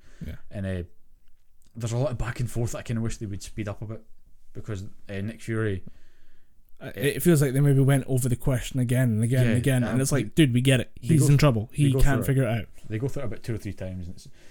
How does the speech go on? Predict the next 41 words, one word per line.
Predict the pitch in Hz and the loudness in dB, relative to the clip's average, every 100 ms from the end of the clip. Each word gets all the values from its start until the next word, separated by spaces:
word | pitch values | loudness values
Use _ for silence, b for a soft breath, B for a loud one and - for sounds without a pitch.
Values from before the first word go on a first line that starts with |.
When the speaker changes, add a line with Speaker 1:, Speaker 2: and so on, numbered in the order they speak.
| b b | b b
Speaker 2:
most | 123 123 127 | -4 -2 -2
of | 113 | -4
it | 104 | -4
is | 104 | -8
just | 95 107 | -8 -6
Nick | 110 - | -6 -6
Fury | 107 98 98 90 92 | -6 -4 -4 -4 -6
shouting | - 101 92 92 | -4 -6 -4 -8
at | - | -8
Spider-Man, | 101 95 92 92 | -4 -4 -4 -6
going, | 95 87 90 | -6 -6 -4
"You | 101 120 123 | 0 2 2
need | 113 101 - - - - - - | 0 -2 -6 -14 -18 -18 -18 -14
to | - | -6
step | - 110 98 | -4 -2 -4
the | 104 | -4
fuck | 110 90 | -4 -4
up. | 92 95 | -6 -6
You | 92 104 117 | -2 2 2
need | 107 92 | 0 -4
to | 95 | -8
grow | 104 98 | -6 -6
the | 90 | -6
fuck | - 87 85 | -6 -8 -8
up." | 80 b b b b b b b | -12 b b b b b b b
And | 104 110 | -10 -8
it | - | -8
gets | 131 - | -8 -8
to | |
the | 131 | -8
point | - 117 113 | -4 -4 -4
where | 104 92 | -6 -8
you're | 92 | -8
just | - | -8
thinking, | 104 - - - - - - - - - | -10 -12 -14 -16 -14 -14 -14 -16 -16 -16
"Shit, | - 151 | -8 -6
I | 131 | -4
got | 117 | -4
off | 104 | -6
the | 95 | -8
pot." | 90 | -8